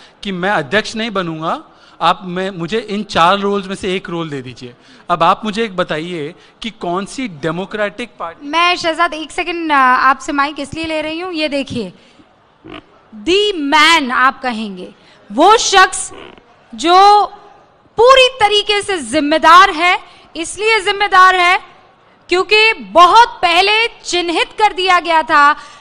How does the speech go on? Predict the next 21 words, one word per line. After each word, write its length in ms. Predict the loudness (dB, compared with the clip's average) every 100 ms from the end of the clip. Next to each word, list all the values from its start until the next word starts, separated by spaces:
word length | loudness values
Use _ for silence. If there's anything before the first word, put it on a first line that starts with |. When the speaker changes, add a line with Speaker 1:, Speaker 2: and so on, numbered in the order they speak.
| _
Speaker 2:
लगभग 540 | 0 4 4 4 2 2
एक 180 | -4
सौ 180 | -4 -6
बीस 480 | -6 0 2 0 -2
सीटों 340 | -2 0 -2
को। 400 | 0 2 2 0 -8 -20 -12
ये 100 | -12
बार 420 | -2 6 6 6
बार 240 | 6 4 6
बात, 440 | 4 4 4 -4 -20 _ _ _ -8
प्रदीप 320 | -6 -6 -6
जी 120 | -4
लगातार 420 | -2 -2 0 0
हमारे 280 | 2 0 -4
साथ 160 | -6 -8
बने 260 | -8 -10
ही 100 | -8
रहते 280 | -8 -6 -6
हैं। 260 | -6 -6 -10 _ _ -18
इतनी 440 | -18 -6 -4 -2
मेहनत, 480 | 0 2 2 0 -2